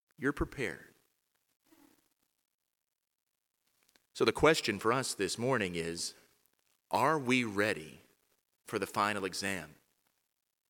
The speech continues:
It's coming for us whether we're ready or not. How do we measure up? Are you in the faith? If not, I urge you to take those steps we talked about this morning,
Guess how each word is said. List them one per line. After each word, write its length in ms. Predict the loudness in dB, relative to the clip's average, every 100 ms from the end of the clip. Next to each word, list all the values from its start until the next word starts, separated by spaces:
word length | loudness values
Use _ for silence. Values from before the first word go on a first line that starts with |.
| _ _ _ _ _ _ _
It's 180 | 2 2
coming 400 | 4 2 2 0
for 220 | -2 0
us 180 | 2 2
whether 280 | 4 6 6
we're 180 | 4 2
ready 460 | 2 0 -2 -8 -12
or 100 | -10
not. 440 | -6 -6 -6 -14 -20 _ _ _ _ _ _ _ _ _ _ _ _ _ _ _ _ _
How 120 | -2 0
do 80 |
we 160 | 0 0
measure 400 | 0 -2 -2 -4
up? 240 | -4 -8 -20 _ _ _ _ _ _ _ _ _ _ -4
Are 80 | 2
you 160 | 2
in 60 | 2
the 60 |
faith? 460 | 0 0 0 -2 -14 -20 -20 _ _ _ _ _ _ _ _ -16 -14 -14 0
If 200 | 0 2
not, 520 | 4 4 4 0 -2 2
I 140 | 6
urge 300 | 6 6 2
you 80 | 0
to 120 | 0
take 320 | -2 -4 -2
those 160 | -2 0
steps 320 | 2 0 0
we 120 | -4
talked 360 | -2 0 0 -2
about 300 | -4 -6 -6
this 220 | -6 -6
morning, 260 | -8 -12